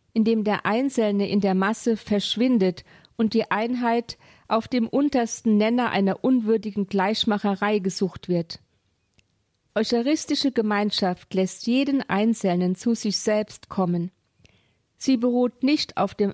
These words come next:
Auslöschen der eigenen Persönlichkeit, sondern billigt jedem seine unverwechselbare Würde zu, indem er mit seinem Ich, so wie es ist,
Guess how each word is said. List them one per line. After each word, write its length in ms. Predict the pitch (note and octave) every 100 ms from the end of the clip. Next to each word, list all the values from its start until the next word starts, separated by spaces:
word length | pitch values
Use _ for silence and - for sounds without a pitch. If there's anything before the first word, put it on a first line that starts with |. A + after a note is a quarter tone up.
| -
Auslöschen 800 | G3 B3+ - A3 G#3+ A#3 A#3 G#3
der 180 | F#3+ -
eigenen 420 | F#3+ A3+ A#3+ A3
Persönlichkeit, 1000 | G#3 F#3+ A#3+ B3 G3+ - - E3+ E3+ - _ _ _ _ _ _ _
sondern 580 | - A#3 A3 G#3+ G3+ G#3 _ _ -
billigt 420 | D4 B3+ G#3 -
jedem 420 | A#3 C4+ B3+ G#3
seine 380 | G3 G3 G3+ -
unverwechselbare 1300 | - D4 D4 B3+ A3+ A#3 - A#3 G#3+ G3+ G3+ G3+ G#3
Würde 320 | B3+ G3 E3+
zu, 360 | - G3 F3+ - _ _ _ _
indem 420 | A3 G#3+ B3 B3
er 120 | -
mit 180 | G#3+ G#3
seinem 440 | - G3+ G3+ G3+ -
Ich, 240 | - C#4 -
so 400 | - - B3 C4
wie 140 | B3+
es 160 | B3 -
ist, 420 | - G3+ -